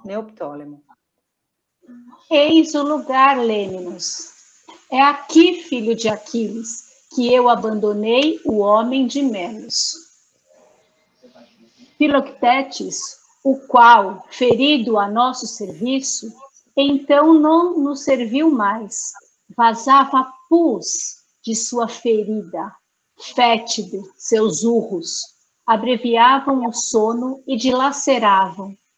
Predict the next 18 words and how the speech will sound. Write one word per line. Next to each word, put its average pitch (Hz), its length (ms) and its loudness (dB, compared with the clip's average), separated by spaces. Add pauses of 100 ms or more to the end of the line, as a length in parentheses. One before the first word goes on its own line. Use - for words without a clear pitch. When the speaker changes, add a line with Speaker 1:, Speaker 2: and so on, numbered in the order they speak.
(240)
Speaker 2:
o 254 80 -4
silêncio 262 720 0
prescrito 233 920 -2
aos 226 280 0
que - 180 -8
são 254 360 -2
sacrificados. 220 1400 -2 (340)
A 262 160 6
montanha 214 840 2 (100)
é 226 120 -2
sua 311 440 2
moradia, 277 840 -2 (300)
não 311 360 2
sua 359 440 2
tumba, 196 560 -2
espero. 202 720 -6 (500)
Um 320 180 6
buraco 240 800 4